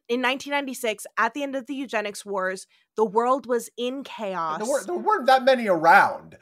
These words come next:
Speaker 2: <laughs> It's,
Speaker 1: There weren't
Speaker 2: you
Speaker 1: that
Speaker 2: can't
Speaker 1: many
Speaker 2: lose
Speaker 1: around.
Speaker 2: something like that.
Speaker 1: Yeah. So, and so it's, it's insane that there's no record of it. Kirk posits, he's like,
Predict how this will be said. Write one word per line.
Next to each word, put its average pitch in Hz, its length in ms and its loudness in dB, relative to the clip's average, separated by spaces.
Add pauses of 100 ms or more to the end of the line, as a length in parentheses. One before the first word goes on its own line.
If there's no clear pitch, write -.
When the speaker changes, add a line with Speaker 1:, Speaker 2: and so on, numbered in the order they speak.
Speaker 2:
<laughs> - 100 -20
It's, 196 420 -8
Speaker 1:
There 294 140 6
weren't 294 300 2
Speaker 2:
you - 20 -2
Speaker 1:
that 311 160 4
Speaker 2:
can't - 20 0
Speaker 1:
many 254 180 6
Speaker 2:
lose 202 100 -4
Speaker 1:
around. 190 240 0
Speaker 2:
something 104 440 -4
like 90 220 -12
that. 82 320 -12 (600)
Speaker 1:
Yeah. 214 360 -4 (540)
So, 277 500 2 (380)
and 339 320 -2 (120)
so 311 180 -4
it's, - 220 -6
it's 294 200 -6
insane 294 520 -6
that 202 140 -10
there's 226 340 -2
no 226 340 -4
record 240 360 -6
of 156 160 -12
it. - 320 -14 (760)
Kirk - 400 4
posits, 185 540 -4
he's 254 160 -8
like, 294 180 -2